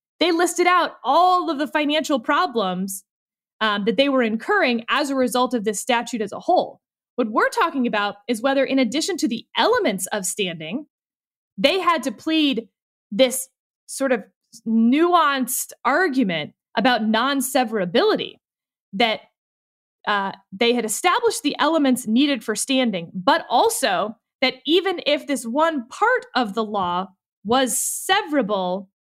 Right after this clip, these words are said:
you have to be harmed by that part of the law. That, to me, is not one of the elements of standing. The elements were that there was a financial,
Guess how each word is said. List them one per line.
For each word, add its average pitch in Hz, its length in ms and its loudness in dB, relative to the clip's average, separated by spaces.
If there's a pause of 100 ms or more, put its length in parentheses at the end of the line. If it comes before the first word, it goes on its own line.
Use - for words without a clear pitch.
(440)
you 247 200 2
have 285 220 0
to 285 80 -4
be 262 100 2
harmed 269 420 0
by 247 180 0
that 247 220 -2
part 254 280 -2
of 202 120 -2
the 202 100 -4
law. 190 300 -2 (760)
That, 311 340 2
to 320 60 -2
me, 254 520 0 (260)
is 202 160 0
not 277 380 4
one 226 100 -2
of 220 80 -2
the 220 80 -2
elements 196 340 -2
of 180 100 -8
standing. 214 520 -4 (1000)
The 254 140 -2
elements 285 420 2
were 226 180 0
that 226 140 -2
there 220 100 0
was 220 160 0
a 196 320 -6
financial, 311 640 2